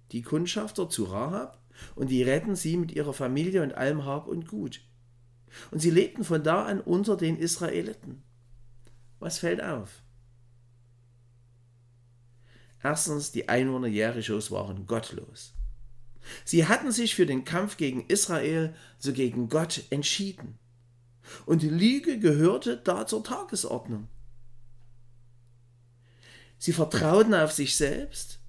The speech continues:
sie vertrauten auf ihre Mauern, also auf ihre Leistung.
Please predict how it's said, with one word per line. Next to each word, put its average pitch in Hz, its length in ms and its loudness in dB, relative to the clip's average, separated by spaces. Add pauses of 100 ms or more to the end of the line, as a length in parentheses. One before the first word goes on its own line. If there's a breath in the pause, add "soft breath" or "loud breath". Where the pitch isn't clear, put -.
(160)
sie 127 140 -4
vertrauten 151 480 0
auf 127 260 0
ihre 117 200 2
Mauern, 156 680 0
also 110 180 0
auf - 240 0
ihre - 240 2
Leistung. 110 800 0